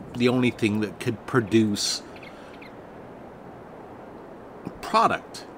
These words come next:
Um, so people would take basically the concept of the, the sheep pen,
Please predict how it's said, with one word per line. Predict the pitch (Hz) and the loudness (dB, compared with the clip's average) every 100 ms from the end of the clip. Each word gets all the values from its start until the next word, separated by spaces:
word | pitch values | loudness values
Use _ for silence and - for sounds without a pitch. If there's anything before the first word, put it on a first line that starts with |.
| - - - - | -16 -16 -10 0
Um, | 110 110 104 98 101 101 - - | 2 4 4 2 -4 -8 -12 -2
so | - 131 | 2 2
people | - 165 143 123 | 6 6 6 6
would | 123 | 4
take | - 139 113 - - - - - - | 8 8 8 4 -16 -16 -18 -16 2
basically | 143 135 - 127 120 | 6 6 6 4 4
the | 120 | 4
concept | 110 - 135 117 123 104 - | 4 6 6 6 4 2 2
of | 117 92 | 2 4
the, | 117 104 98 - - - - - - - - - - - - - - - - - - - - | 4 6 4 0 -8 -16 -16 -16 -18 -16 -16 -16 -16 -16 -16 -16 -16 -16 -16 -16 -16 -16 -2
the | 123 | 2
sheep | - 135 139 - | 4 4 2 2
pen, | 147 185 277 | 4 4 2